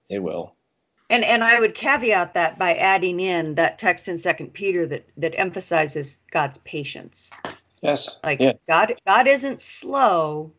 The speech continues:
Speaker 2: the way some of us humans who are stuck in this timeline count slowness. Instead, he's patient. He's trying to get everyone to come to repentance.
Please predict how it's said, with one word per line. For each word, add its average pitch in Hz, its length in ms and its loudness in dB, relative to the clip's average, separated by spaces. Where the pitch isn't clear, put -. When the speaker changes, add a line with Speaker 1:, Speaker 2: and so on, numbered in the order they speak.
Speaker 2:
the 190 120 -4
way 170 200 0
some 220 360 0
of 170 260 -4
us 180 380 0
humans 175 840 -6
who 185 100 -4
are 160 100 0
stuck 165 320 -2
in 156 100 -6
this 151 160 -10
timeline 151 680 -2
count 151 340 -8
slowness. 202 720 0
Instead, 170 560 2
he's 151 260 -10
patient. - 760 -10
He's - 280 -6
trying 214 400 -2
to 214 80 -4
get - 200 0
everyone 180 460 0
to 165 60 -4
come 151 260 -8
to 165 80 -14
repentance. 156 760 -8